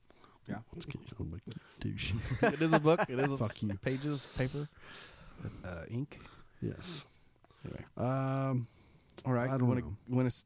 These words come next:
Speaker 1: you wanna give it a rating? Would you buy it? Would you recommend it? Would you burn it?
Speaker 2: Would I, would I burn it? Yes.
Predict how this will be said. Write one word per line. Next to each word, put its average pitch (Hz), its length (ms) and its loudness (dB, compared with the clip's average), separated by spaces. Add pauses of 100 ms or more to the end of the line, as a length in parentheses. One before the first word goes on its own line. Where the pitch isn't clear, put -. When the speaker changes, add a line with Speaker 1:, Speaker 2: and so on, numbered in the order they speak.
Speaker 1:
you 139 80 2
wanna 127 140 4
give 131 160 6
it 127 80 6
a 120 60 4
rating? 143 280 2 (880)
Would 113 140 0
you 113 60 2
buy 127 220 6
it? 175 140 0
Would 120 140 0
you 117 80 4
recommend 123 380 2
it? 175 100 -4 (720)
Would 107 100 -2
you 107 80 0
burn 117 240 2
it? 185 140 -2 (640)
Speaker 2:
Would 135 80 6
I, 127 40 0 (320)
would 127 140 8
I 120 40 6
burn 123 280 6
it? 120 60 4
Yes. - 280 -4